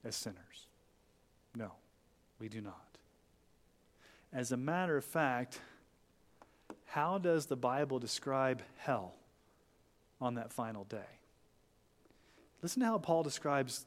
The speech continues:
the final day of judgment in hell. Second Thessalonians one, eight through nine. "Jesus will come back in flaming fire, inflicting vengeance on those who do not know God and on those who do not obey the gospel of our Lord Jesus Christ.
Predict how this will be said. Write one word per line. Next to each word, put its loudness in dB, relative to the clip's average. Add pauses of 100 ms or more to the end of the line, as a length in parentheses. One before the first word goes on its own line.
(100)
the -2
final 2
day 0
of -2
judgment -2
in -10
hell. -8 (1600)
Second 0
Thessalonians 2
one, 0
eight -2
through 0
nine. -4 (1300)
"Jesus 4
will 8
come 6
back 6
in 0
flaming 6
fire, 6 (840)
inflicting 4
vengeance 2
on 6
those 4
who 4
do 0
not 4
know 4
God 0 (720)
and 0
on 2
those 6
who 6
do 2
not 4
obey 6
the 2
gospel 2
of 0
our 6
Lord 6
Jesus -4
Christ. 2